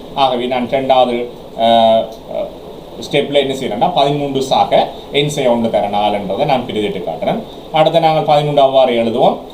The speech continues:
என் செய்ய ஒன்றுன்ற அந்த அடைப்புக்குள்ளே இருக்கிற ரெண்டு உறுப்பை நாலால பெருக்க போறோம். நாலால என்ன பெருக்கிறீங்கடா பிள்ளை? நான்கு என் பெற போது சய நாலால ஒன்றை பெருக்கணுங்கடா நான்கு. இனி என்ன செய்யலாம்? எண் பெருமானத்திலிருந்து எண் பெருமானத்தை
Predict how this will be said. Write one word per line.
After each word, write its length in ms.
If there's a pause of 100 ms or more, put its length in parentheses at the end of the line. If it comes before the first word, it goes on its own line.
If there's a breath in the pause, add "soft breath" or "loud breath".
(140)
என் 200
செய்ய 240
ஒன்றுன்ற 360
அந்த 260
அடைப்புக்குள்ளே 460
இருக்கிற 300
ரெண்டு 280
உறுப்பை 280
நாலால 440
பெருக்க 320
போறோம். 240 (320 loud breath)
நாலால 460
என்ன 180
பெருக்கிறீங்கடா 600
பிள்ளை? 200
நான்கு 340
என் 120
பெற 160
போது 400
சய 440 (300)
நாலால 280
ஒன்றை 200
பெருக்கணுங்கடா 540
நான்கு. 560 (200)
இனி 180
என்ன 140
செய்யலாம்? 380
எண் 180
பெருமானத்திலிருந்து 580
எண் 200
பெருமானத்தை 400